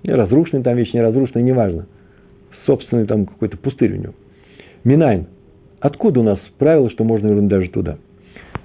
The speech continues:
Обратите внимание, внимание. Барайта сейчас след-, делает следующую вещь. Есть закон. В Торе написано: "Вернуть, верни".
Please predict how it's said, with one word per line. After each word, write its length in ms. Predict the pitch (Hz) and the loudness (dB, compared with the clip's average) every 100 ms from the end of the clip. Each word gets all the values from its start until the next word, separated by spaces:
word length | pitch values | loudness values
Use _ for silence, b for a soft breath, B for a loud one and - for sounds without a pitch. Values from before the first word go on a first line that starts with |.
| - - | -16 -12
Обратите 460 | 87 92 113 110 | -6 -2 -2 -2
внимание, 360 | 127 139 101 82 - - | 0 0 -2 -6 -14 -6
внимание. 460 | 101 104 117 92 85 - b b | 0 2 2 0 -4 -16 b b
Барайта 480 | 92 98 120 151 123 | -2 2 2 0 -2
сейчас 160 | - 104 | -6 -2
след-, 360 | - 107 117 104 | -2 -2 -6 -2
делает 260 | 107 101 | 0 0
следующую 340 | - 101 - 98 | -2 -6 -6 -10
вещь. 160 | 90 - b - | -10 -16 b -2
Есть 200 | 180 - - | -2 -4 -10
закон. 400 | 101 127 131 87 - - b b b | -2 -2 -2 -8 -10 -20 b b b
В 40 | |
Торе 220 | 175 170 | 2 2
написано: 380 | 117 - 101 - | 2 -2 -8 -6
"Вернуть, 400 | 101 117 139 147 | 0 2 2 0
верни". 280 | 113 98 | 0 0